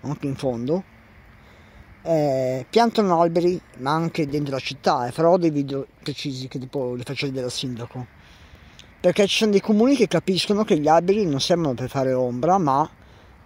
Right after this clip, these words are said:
per darci l'ossigeno per vivere. Quindi piantano a centinaia, ne stanno piantando a centinaia,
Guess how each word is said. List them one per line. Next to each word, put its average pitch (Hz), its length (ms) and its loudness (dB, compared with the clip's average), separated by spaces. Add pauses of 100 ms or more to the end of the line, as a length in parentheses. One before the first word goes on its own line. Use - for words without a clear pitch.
per 156 120 2
darci 139 280 -2
l'ossigeno 135 460 -2
per 131 120 -6
vivere. 127 460 -4 (480)
Quindi 214 280 2
piantano 170 600 0
a 143 100 -4
centinaia, 202 1200 2 (340)
ne 131 100 -8
stanno 196 260 0
piantando 214 480 0
a 190 60 4
centinaia, 139 1040 2